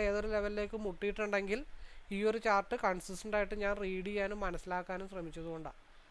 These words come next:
അപ്പം അങ്ങനെ കഷ്ടപ്പെട്ട് ബുദ്ധിമുട്ടി, ആ, കഷ്ടപ്പെട്ട്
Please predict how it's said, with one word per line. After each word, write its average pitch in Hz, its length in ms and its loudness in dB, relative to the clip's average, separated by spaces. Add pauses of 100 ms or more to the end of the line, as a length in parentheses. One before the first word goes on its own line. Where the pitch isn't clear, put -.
(180)
അപ്പം 165 180 0
അങ്ങനെ 165 300 -2
കഷ്ടപ്പെട്ട് 208 640 0 (100)
ബുദ്ധിമുട്ടി, 226 760 0 (1800)
ആ, - 20 2 (440)
കഷ്ടപ്പെട്ട് - 760 4